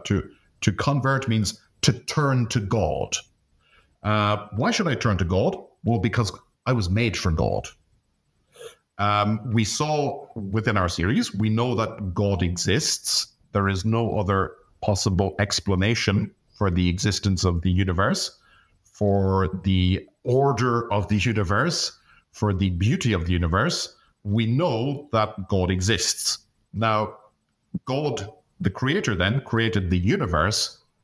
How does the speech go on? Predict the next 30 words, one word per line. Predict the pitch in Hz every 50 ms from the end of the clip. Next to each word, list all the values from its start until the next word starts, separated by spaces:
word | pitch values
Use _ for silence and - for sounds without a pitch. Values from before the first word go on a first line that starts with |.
| _ _ _ _ _ _ _ _ _ _ _
Why | 98 98 92 95 123 190 214
did | 175 147 135
he | 143
create | 147 - 135 135 131 135 -
the | - 117
universe? | 123 156 165 107 85 71 - - - - - - - _ _
Why | - 92 98 113
did | 156 175 147 -
God | - 123 120 113 - -
create | 104 104 104 92 -
the | 92
universe? | 98 120 117 95 82 78 110 147 - - - _ _ _ _ _ _ _ _ _ _ _ _ _ -
Um, | 117 120 123 127 127 127 127 - -
it's | 131 123 -
quite | - 247 262 254 254
simple, | - - 196 202 - 135 104
I | 90 87
think. | - 110 101 147 151 - - _ _ _ _ _ -
God | 135 151 160 151 - -
created | - 135 139 147 156 127 131 107 90
the | 107
universe | 95 92 131 190 185 117 85 101 101 104 104 - - - - - _ _ _ _ _
for | - - - 156 147 120
himself. | 107 120 107 107 107 98 - - 139 80 71 - - - - - - _ _ _ _ _ _ _ _ _ _ _ _ _ _ _ _ _ _ _ _ _ -
And | 113 117 117 107
there, | 117 113 107 110 110 107
there's | 101 113 104 123
no | 156 160
other | 143 107 95
possibility. | - 101 87 - 92 92 135 151 113 82 80 -